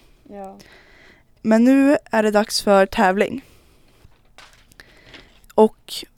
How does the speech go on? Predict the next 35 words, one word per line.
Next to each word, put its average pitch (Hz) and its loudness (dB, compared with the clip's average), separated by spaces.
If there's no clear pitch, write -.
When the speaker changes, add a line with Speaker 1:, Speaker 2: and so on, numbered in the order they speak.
Speaker 2:
om 220 -4
man 226 2
svarar 226 4
rätt 247 -2
på - -6
de 214 -2
här 220 -2
frågorna 208 -2
så 233 -6
kan 202 -6
man 196 -2
vinna 185 -4
tre 226 -2
trisslotter. - -4
Skicka 240 -2
in 262 2
ditt 247 -4
svar 190 2
på - -4
taltidningen 240 -4
snabel 196 -4
A 190 0
norrbotten 185 -4
punkt 190 -12
se 220 -4
eller 220 -2
ring 202 -2
Eva-Marie 190 -4
på 180 -4
noll 269 -6
sju 233 -4
tre 208 -6
fem 226 -2
noll 190 0
noll 175 -6